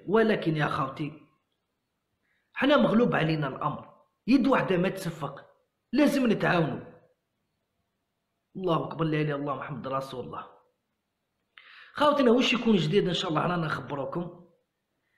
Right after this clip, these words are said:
ونتلاقاو إن شاء الله في ساعة الخير، وربي يجعلنا إن شاء الله الشفاء، وإن شاء الله ربي يطلق سراحه. رشيد كيما قلت لكم، سمحوا لي باك، رشيد ماهوش يبكي لكم،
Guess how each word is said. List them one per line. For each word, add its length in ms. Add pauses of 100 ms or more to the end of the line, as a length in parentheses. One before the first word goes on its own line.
(880)
ونتلاقاو 420
إن 40
شاء 180
الله 140
في 60
ساعة 240
الخير، 500
وربي 320
يجعلنا 280
إن 60
شاء 180
الله 140
الشفاء، 460 (280)
وإن 80
شاء 140
الله 160
ربي 240
يطلق 280
سراحه. 520
رشيد 280
كيما 260
قلت 160
لكم، 220
سمحوا 360
لي 120
باك، 240
رشيد 300
ماهوش 260
يبكي 240
لكم، 200